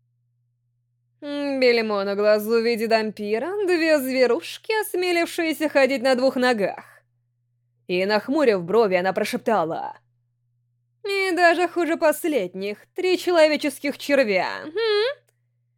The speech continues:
Джабрил удивляется тому, что находится тут вместе с такими скромными существами, поэтому наклоняет голову.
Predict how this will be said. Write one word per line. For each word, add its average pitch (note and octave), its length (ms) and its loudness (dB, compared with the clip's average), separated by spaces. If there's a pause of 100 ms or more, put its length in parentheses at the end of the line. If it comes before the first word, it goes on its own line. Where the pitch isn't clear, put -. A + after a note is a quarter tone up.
(260)
Джабрил G3 420 2
удивляется D#4+ 520 2
тому, A3 360 -2
что - 180 -8
находится B3 560 -2
тут A#3 220 -6
вместе A3+ 380 -2
с - 100 -10
такими F#3 480 -2
скромными D4 460 -2
существами, A3+ 1040 -4 (380)
поэтому G#4+ 400 0
наклоняет D4+ 460 0
голову. F3+ 560 0